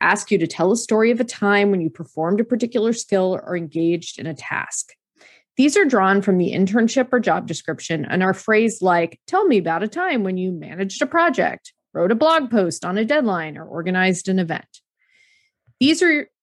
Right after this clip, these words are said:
opportunities for you to tell your stories. The next type of question are, they're kind of loosely called traditional interview questions,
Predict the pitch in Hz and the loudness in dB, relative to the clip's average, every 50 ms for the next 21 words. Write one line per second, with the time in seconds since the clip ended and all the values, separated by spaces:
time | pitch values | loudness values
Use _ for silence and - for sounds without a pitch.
0 | _ - - 208 208 - 208 196 - 208 202 202 196 190 208 208 196 - - 190 | _ -2 0 0 2 2 0 0 2 2 2 2 2 2 0 0 -2 -4 -6 -4
1 | 180 170 156 160 - - - 185 196 196 190 190 165 170 170 165 - - - - | -4 -4 -4 -6 -8 -6 -2 2 2 2 2 2 0 -4 -8 -8 -10 -12 -10 -10
2 | - 127 107 - - - - - - - _ _ _ _ _ _ _ _ _ _ | -10 -10 -10 -14 -14 -12 -12 -12 -12 -14 _ _ _ _ _ _ _ _ _ _
3 | _ _ _ _ _ _ _ _ _ _ _ _ - 240 240 240 247 269 370 508 | _ _ _ _ _ _ _ _ _ _ _ _ 0 2 4 6 6 6 4 2
4 | 554 - - - - - - 190 170 170 - - - - - _ - - 175 - | 0 -2 -6 -8 -6 -2 0 2 2 2 2 -2 -6 -14 -14 _ -4 -4 -4 -2
5 | - 185 180 175 - - 185 180 185 180 175 - _ _ _ - 190 190 190 190 | 0 0 0 0 -2 -2 -2 -2 -2 -2 -4 -8 _ _ _ 0 2 2 2 2
6 | 190 - - 185 - - _ _ - 247 262 - 415 415 233 185 185 208 226 226 | 0 -2 -12 -18 -18 -18 _ _ -8 -6 -2 0 2 2 4 4 4 4 2 2
7 | - - 233 233 226 233 220 214 202 214 - - 196 185 _ - 180 214 226 - | 0 -2 -4 -2 0 0 0 0 0 -2 -8 -14 -16 -12 _ -2 0 0 0 0
8 | 330 320 320 320 311 320 311 320 311 320 311 302 - 302 311 294 - 311 311 302 | 2 2 2 4 2 2 2 0 0 0 -2 0 0 -2 -2 -2 -2 -4 -2 -2
9 | 302 311 294 - | -2 -4 -6 -8